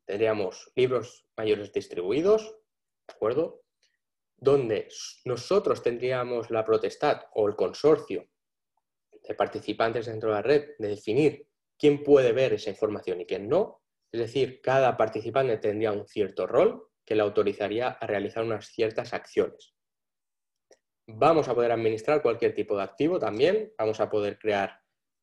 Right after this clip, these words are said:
botellas de agua, frutas, manzanas, lo que sea, coches, lo que nos interese, seguros. Podemos crear cualquier tipo de activo. Y, como es una blockchain,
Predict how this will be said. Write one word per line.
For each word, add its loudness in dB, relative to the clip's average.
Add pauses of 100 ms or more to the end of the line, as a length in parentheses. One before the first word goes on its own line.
(260)
botellas 0
de -2
agua, 2
frutas, 0
manzanas, -2
lo -4
que -8
sea, -2
coches, 4
lo 0
que 0
nos -6
interese, -2
seguros. 2 (400)
Podemos 0
crear 2
cualquier -2
tipo -4
de -6
activo. -8 (1600)
Y, 0
como 2
es -6
una 0
blockchain, 0